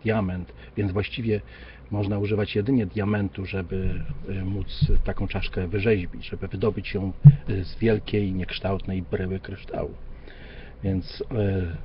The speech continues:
sam ten proces jest absolutnie fascynujący. Kryształowe czaszki pojawiły się mniej więcej w dziewiętnastym wieku. No i oczywiście szybko stały się symbolem m-, mrocznej tajemnicy, e,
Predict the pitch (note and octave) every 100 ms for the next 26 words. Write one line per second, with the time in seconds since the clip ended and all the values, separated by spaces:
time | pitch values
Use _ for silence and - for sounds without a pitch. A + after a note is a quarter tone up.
0 | - - F#3 E3 E3 C3+ - C#3+ - E2+
1 | - F2+ G2+ - G2+ G#2 G2 F#2 - A2
2 | - - G2+ F2+ D#2 - - - - -
3 | - - - - - - - - - -
4 | - - - - - - C#3 G3+ G#3 -
5 | - D3 - - D#3+ D#3 - - - A#2
6 | G#2+ A#2 A2+ - G2+ G2 - - F2+ F2+
7 | - G2+ A2 A#2+ G#2+ G2 G2 G2+ A2+ -
8 | G#2 G2+ F#2 - C3+ F#3 - - - -
9 | - - E3 D3 B2 A#2+ - G#2 - -
10 | G2+ - G2 F#2+ - F#2 F2+ F2 E2+ -
11 | - - - - F#2 F2 G2+ F#2 F2+ F2+
12 | F2+ E2 F#2+ G2+ G2+ B2 - A#2+ G#2 G2+
13 | F#2+ F#2 - A#2+ - - - - - -
14 | - - F#2+ F#2+ F#2 F2+ F2+